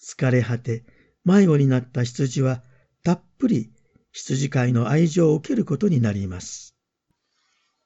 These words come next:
さて次に羊飼いです。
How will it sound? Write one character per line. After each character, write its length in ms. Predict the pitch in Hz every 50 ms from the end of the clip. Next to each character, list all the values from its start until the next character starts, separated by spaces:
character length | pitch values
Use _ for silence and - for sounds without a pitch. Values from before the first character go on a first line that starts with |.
| _ _ _ _ _
さ 240 | - - - 175 165
て 120 | 160 139
次 320 | 151 - - 147 147 160 143
に 140 | 131 117 117
羊 420 | - - - 233 226 208 - 214
飼 180 | - 165 143 120
い 80 | 107
で 140 | 107 110 90
す。 240 | - - - -